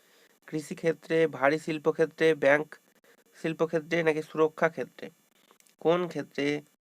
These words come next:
পঞ্চবার্ষিকী, দ্বিতীয় পঞ্চবার্ষিকী যে পরিকল্পনা হয়েছিল সেখানে জোর দেওয়া হয়েছিল? মনে রাখবে যে ভারী শিল্প কেন্দ্রে জোর দেওয়া হয়েছিল দ্বিতীয় পঞ্চ-, পঞ্চবার্ষিকী পরিকল্পনাতে ক্ষেত্রে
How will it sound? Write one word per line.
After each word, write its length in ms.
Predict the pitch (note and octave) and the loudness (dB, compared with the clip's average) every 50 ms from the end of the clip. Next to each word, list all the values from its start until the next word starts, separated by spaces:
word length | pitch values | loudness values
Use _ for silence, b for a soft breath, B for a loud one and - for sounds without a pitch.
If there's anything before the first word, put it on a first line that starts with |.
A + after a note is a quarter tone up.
| _ _ _ _ _ _ _ _ _ _ _ _ _ _ _ _ _ _ _ | _ _ _ _ _ _ _ _ _ _ _ _ _ _ _ _ _ _ _
পঞ্চবার্ষিকী, 680 | D3 D3+ D#3+ D#3 - E3+ D#3+ D#3+ D#3+ D#3+ - C#3+ C#3 | -4 -4 -2 -2 -4 0 2 2 2 0 -4 -8 -8
দ্বিতীয় 320 | C#3+ D#3+ E3 - G3 F#3+ | -8 -10 -4 2 2 4
পঞ্চবার্ষিকী 640 | F3+ F3 F3 E3+ - E3 D#3 D3+ C#3+ - - C3+ C3+ | 4 4 2 2 2 2 2 2 0 0 -10 -10 -8
যে 120 | C3 C3 | -8 -8
পরিকল্পনা 500 | C3 - C#3 C3 C3 C3 B2+ B2 C3 C3 | -8 -6 -6 -4 -4 -4 -6 -4 -6 -6
হয়েছিল 320 | C3 C3 B2+ B2+ D3 F3+ F#3 | -6 -8 -8 -4 -4 -4 -2
সেখানে 360 | F3 C#3 C#3+ C#3+ D3+ F3+ F#3+ | -4 -4 -6 -4 -4 -4 -4
জোর 180 | E3 D3+ C#3 C3 | -2 -4 -4 -4
দেওয়া 200 | - A#2+ A#2+ C3 | -4 -8 -8 -8
হয়েছিল? 180 | C3 A#2 A#2 | -8 -12 -8
মনে 160 | B2 C3 C#3 | -4 -4 0
রাখবে 300 | C#3 C#3+ C3+ C3+ D#3 F3+ | 0 0 -2 -2 -4 -4
যে 100 | F3 E3+ | -4 -4
ভারী 400 | D3+ C#3 - - B2+ D3 E3+ G3 | -6 -8 -6 2 2 4 4 2
শিল্প 360 | F#3 - - D#3 D3 C#3+ D3+ C#3+ | 0 -2 -4 -6 -4 -4 -8 -6
কেন্দ্রে 440 | - D3 C3+ C3 B2+ C#3+ F3+ A#3 C#4 b b b b b b b b b b b b b _ _ _ _ - | -6 -6 -6 -2 2 2 2 2 2 b b b b b b b b b b b b b _ _ _ _ -4
জোর 220 | C#3+ C#3+ C#3 C3+ | -2 -2 -2 -2
দেওয়া 180 | C3+ C#3+ E3 E3+ | 2 2 4 4
হয়েছিল 260 | D#3 C#3 C3 A#2+ B2 | 4 2 -2 -10 -8
দ্বিতীয় 380 | B2 C#3+ D3 C#3+ - E3 E3 E3 E3 E3+ E3+ - - _ | -6 -8 -8 -6 -2 0 2 4 4 2 2 -2 -8 _
পঞ্চ-, 300 | - C3+ - - D3+ - C3 C3 | -8 -6 -6 -6 -8 -12 -14 -4
পঞ্চবার্ষিকী 600 | - C3+ C#3 C#3 C3+ D3 C3+ C#3 C3+ - - C#3 C#3 | -2 -2 -2 -2 -4 -4 -4 -4 -6 -6 -10 -12 -8
পরিকল্পনাতে 760 | C3 C3 B2+ B2+ B2 B2 B2 - B2 B2 B2 A#2+ - D#3 D#3 | -8 -8 -8 -6 -6 -6 -6 -6 -6 -6 -8 -4 -2 -4 -4
ক্ষেত্রে 480 | - C3+ - _ _ - D3 D#3+ F#3+ | -4 -8 -12 _ _ 0 0 0 0